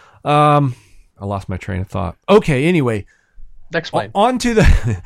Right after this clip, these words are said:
Speaker 1: <laughs> on to the Bush Mule. And this was a plane we, again, we talked about, uh, I'll throw ours
Speaker 2: Months
Speaker 1: up
Speaker 2: ago.
Speaker 1: here on the screen. Yeah, it had to be, like, six months ago. And, you know, originally Hobby King come out with the Sky Mule,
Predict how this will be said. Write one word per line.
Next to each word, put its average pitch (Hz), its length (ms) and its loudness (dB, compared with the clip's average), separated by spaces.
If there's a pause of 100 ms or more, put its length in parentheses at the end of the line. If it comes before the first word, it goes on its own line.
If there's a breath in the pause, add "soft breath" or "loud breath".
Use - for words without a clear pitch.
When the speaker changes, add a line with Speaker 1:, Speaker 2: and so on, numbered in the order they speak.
Speaker 1:
<laughs> - 120 -18
on 226 360 0
to 220 300 0
the 180 100 -2
Bush 175 340 0
Mule. 107 420 -2 (460)
And 131 360 -2
this 160 180 -2
was 180 120 0
a 170 60 -2
plane 160 480 0
we, 156 320 0 (100)
again, 147 380 0
we 151 140 0
talked 160 320 -2
about, 143 440 0 (960)
uh, 110 540 -6
I'll 110 260 -6 (420)
throw 123 320 -2
ours 123 160 0
Speaker 2:
Months 160 120 -4
Speaker 1:
up 120 60 -2
Speaker 2:
ago. 117 220 -2
Speaker 1:
here 123 60 -2
on 120 140 -4
the 113 60 -4
screen. 127 340 -6
Yeah, 135 340 0 (140)
it - 20 -14
had 175 280 -2
to 165 60 -2
be, 151 120 0
like, 117 200 -4
six - 300 -8
months 165 300 -4
ago. 101 320 -6 (1120 loud breath)
And, 170 440 4 (540)
you 175 100 0
know, 170 100 6
originally 190 400 4
Hobby 170 280 2
King 170 260 0
come 151 180 -2
out 147 200 0
with 135 160 -2
the 123 60 -4
Sky 156 380 0
Mule, 117 540 0